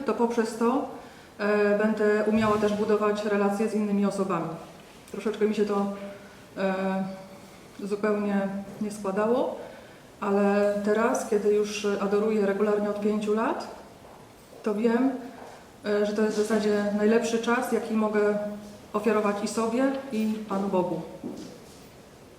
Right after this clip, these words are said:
E, niejednokrotnie dokonywałam takiego wyboru, czy zostać w domu z rodziną, czy pójść na adorację, bo dzieci jeszcze były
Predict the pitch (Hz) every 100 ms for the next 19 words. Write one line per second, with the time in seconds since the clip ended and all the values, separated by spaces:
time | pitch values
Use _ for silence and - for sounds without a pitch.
0 | - - - - - - - - - -
1 | - - 220 226 262 262 269 262 254 247
2 | 233 233 233 - - - - - - -
3 | - - - - - - - - 202 233
4 | 233 226 247 240 233 - 233 208 226 220
5 | 220 226 226 226 226 - - - - -
6 | 226 226 226 208 226 226 226 226 220 247
7 | 285 359 - - 240 240 240 240 214 240
8 | 233 233 208 196 180 - 214 269 - -
9 | - - 220 214 208 214 220 208 202 196
10 | 202 196